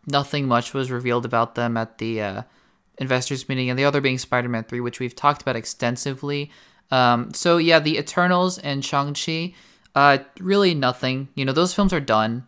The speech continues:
or, or basically done at the very least, and, and they'll come out when they come out. Um, so, you know, whenever that will be, hopefully at their release dates, uh, uh, we'll see. And Spider-Man three, obviously very excited for.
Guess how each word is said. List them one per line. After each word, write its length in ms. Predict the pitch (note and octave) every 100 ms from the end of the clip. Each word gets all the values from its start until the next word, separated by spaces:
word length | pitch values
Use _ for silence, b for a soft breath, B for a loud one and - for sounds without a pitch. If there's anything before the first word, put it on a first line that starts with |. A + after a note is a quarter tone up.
| -
or, 200 | C#3+ C#3
or 100 | C#3+
basically 500 | D3 C#3+ C#3+ C#3 B2+
done 160 | A#2
at 100 | A2+
the 80 | A#2
very 200 | B2 A#2
least, 340 | A#2+ A#2+ -
and, 260 | A#2+ A2+ A#2 b b b
and 120 | -
they'll 100 | G3
come 200 | A3+ G#3+
out 160 | F#3+ F#3
when 100 | D#3+
they 80 | D#3
come 180 | D#3 B2
out. 340 | A2+ - _ _ -
Um, 380 | A#2+ A#2 A#2+ A#2+
so, 480 | - B2 A#2 A#2+ B2+ b b b b b
you 100 | D#3
know, 80 | D3
whenever 300 | F3+ G3+ F3+
that 160 | E3
will 80 | D#3
be, 120 | D3+
hopefully 520 | D3 D#3 - D3+ C#3+
at 160 | C3 C3
their 120 | C3
release 340 | B2+ B2+ B2 -
dates, 420 | B2 A#2+ - -
uh, 220 | A2+ A2
uh, 60 | A2
we'll 160 | A#2+ A#2+
see. 320 | - D#3+ D#3
And 120 | C#3+
Spider-Man 420 | - D#3 D#3+ D3+
three, 160 | C#3+ C#3
obviously 380 | B2+ C3 B2+ B2+
very 160 | A#2
excited 380 | A2+ - B2 C3+
for. 300 | - C3 C3